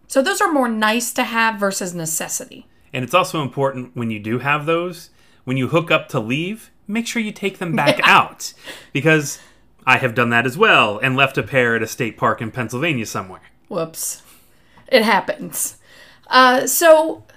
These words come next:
Speaker 1: now you have chalked the wheels, you have gotten the, the camper off the truck. Now you have to start setting up. And like Mike said, you get the camper,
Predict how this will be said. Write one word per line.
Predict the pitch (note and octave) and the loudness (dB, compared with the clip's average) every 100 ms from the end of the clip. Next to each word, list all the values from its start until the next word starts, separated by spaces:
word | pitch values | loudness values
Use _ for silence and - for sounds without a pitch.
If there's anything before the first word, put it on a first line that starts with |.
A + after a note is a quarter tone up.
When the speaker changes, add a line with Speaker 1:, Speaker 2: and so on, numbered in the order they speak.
| _ | _
Speaker 1:
now | A3+ C4+ D#4+ F4+ G4 F#4+ | 2 6 6 6 4 0
you | C#4+ D4+ C4 | -2 -2 0
have | C4+ C4 A#3+ - | 2 2 0 -4
chalked | - D#4+ D#4+ - | 2 4 4 0
the | E4 | -6
wheels, | C#4 D4+ D4+ D#4 D#4 D4 C4 | -2 0 0 2 0 -2 -4
you | A3 A#3+ B3 B3 B3+ | -6 -4 -2 0 -2
have | A3+ A3 G#3+ - | 2 0 0 0
gotten | C4 C4 D4 C4+ C#4 C4+ C4 - _ - | 4 6 6 2 -2 -2 -4 -14 _ -6
the, | A#3+ A#3 A3+ A#3 A3 A3+ _ C3+ _ - | -4 -2 -2 -4 -6 -10 _ -20 _ -10
the | G3+ F#3 F#3+ - | -2 -2 -2 -4
camper | D#4 D#4 C#4+ C#4+ | -2 -2 0 2
off | C4+ C4+ | 2 2
the | - | -6
truck. | G#3+ - D4 C#4 C#4 - - _ - | -8 2 4 4 0 -16 -20 _ -8
Now | G#3 B3+ D#4+ | 2 4 4
you | D4+ | 2
have | B3+ B3+ | 0 -2
to | C4 | -4
start | - A3 G#3+ | 0 -2 -2
setting | - G#3 F#3+ | -2 -2 -2
up. | D#3+ D3 - | -6 -10 -10
And | A3 G#3 | -8 -4
like | A3 C4+ D4+ | 2 2 2
Mike | D4+ D#4+ D#4 | 0 -2 -4
said, | - A#3+ A3+ A#3 - - - | 0 2 2 -2 -8 -20 -10
you | G#3+ | -4
get | A3 D#4+ | 0 0
the | E4 | -2
camper, | - D4 C#4+ C#4 C#4+ C#4 | -2 0 0 4 4 4